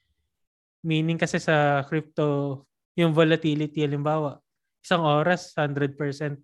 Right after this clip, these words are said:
down na agad or hundred percent tumaas. So, i-lean mo sila towards dun sa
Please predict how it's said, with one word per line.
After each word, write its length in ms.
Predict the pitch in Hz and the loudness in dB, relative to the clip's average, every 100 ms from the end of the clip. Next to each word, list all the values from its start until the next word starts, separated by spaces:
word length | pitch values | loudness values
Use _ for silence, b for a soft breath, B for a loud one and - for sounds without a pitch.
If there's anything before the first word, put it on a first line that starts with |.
| _ | _
down 360 | 143 143 143 156 | 0 2 2 -4
na 160 | 170 | -6
agad 280 | 156 127 123 131 _ b b b - | -8 -10 -12 -18 _ b b b -6
or 80 | 151 | -2
hundred 480 | 147 143 139 143 | 0 0 0 -2
percent 400 | 135 147 135 143 | 0 -2 0 -6
tumaas. 720 | 139 143 139 127 127 - - _ b b b b | -4 -4 -4 -8 -12 -14 -20 _ b b b b
So, 320 | - 196 196 | 0 2 4
i-lean 960 | 214 214 208 208 190 202 202 196 196 190 | 4 2 0 0 2 2 2 2 2 0
mo 80 | 190 | 0
sila 240 | 190 175 | 0 0
towards 720 | 175 165 160 160 151 147 - | 2 0 2 2 0 -2 -10
dun 240 | 151 151 151 | -6 -6 -6
sa 480 | - 147 139 135 | -4 -2 -2 -6